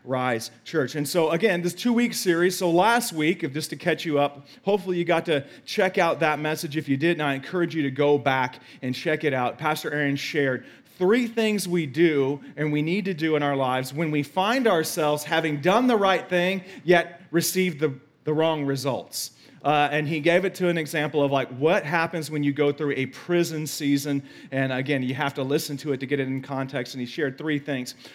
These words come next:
And I want to share with you today a little bit different, but also, uh, something that you can do to trust God. And, and the question I want to pose to you today is, what do you do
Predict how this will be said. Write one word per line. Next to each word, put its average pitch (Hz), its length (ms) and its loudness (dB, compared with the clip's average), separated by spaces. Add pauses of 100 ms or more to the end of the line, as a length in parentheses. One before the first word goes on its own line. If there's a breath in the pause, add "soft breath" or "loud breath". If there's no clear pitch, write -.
(120 loud breath)
And 175 140 2
I 247 100 4
want 269 140 4
to 196 60 2
share 185 260 2
with 175 180 4
you 170 80 2
today 156 320 2
a 147 80 4
little 202 320 4
bit 247 220 2
different, 175 340 0
but 170 120 4
also, 202 520 0 (220 loud breath)
uh, 165 180 4
something 185 380 -2
that 175 160 2
you 175 180 0
can 180 160 0
do 160 140 4
to 151 100 2
trust 143 460 0
God. 180 340 2 (320 loud breath)
And, 180 160 2
and 190 260 0
the 190 60 4
question 226 520 2
I 190 100 4
want 185 220 2
to 170 40 0
pose 175 300 0
to 170 80 -12
you 165 80 -2
today 156 320 2
is, 180 240 2
what 208 340 2
do 262 80 0
you 262 240 2
do 170 480 4